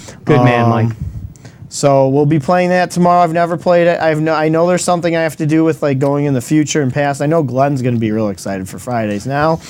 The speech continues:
Speaker 2: um, but I do understand I'll get frustrated with it. So, uh, make sure you guys tune in. We'll have some type of long-term contest on how long it's gonna take me to beat it,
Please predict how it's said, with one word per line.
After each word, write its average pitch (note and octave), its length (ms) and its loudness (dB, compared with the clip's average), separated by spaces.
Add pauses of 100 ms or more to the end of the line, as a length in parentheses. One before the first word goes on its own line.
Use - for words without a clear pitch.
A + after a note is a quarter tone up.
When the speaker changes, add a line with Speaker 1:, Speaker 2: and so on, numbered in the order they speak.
(360)
Speaker 2:
um, C#3 320 2
but C#3 200 0
I C#3+ 200 0
do C#3 540 -2
understand E3+ 380 -2
I'll D#3 80 0
get D3+ 140 -2
frustrated A#2 640 -2
with G2+ 260 -6
it. G#2 160 -10
So, A#2+ 300 -4 (540)
uh, D3 380 2
make D3 240 0
sure F3+ 160 0
you F3 60 2
guys F3 180 4
tune F#3 260 2
in. F#3+ 260 2
We'll F3 120 2
have E3 180 2
some D#3+ 160 -4
type E3 220 0
of D3 120 -2
long-term D3+ 580 0
contest E3+ 800 0
on B2+ 400 0
how C3+ 200 0
long C3+ 400 0
it's B2+ 160 -4
gonna C3 160 -2
take C#3 220 -2
me C3 140 0
to A#2 80 -4
beat D#3+ 260 2
it, F3 240 0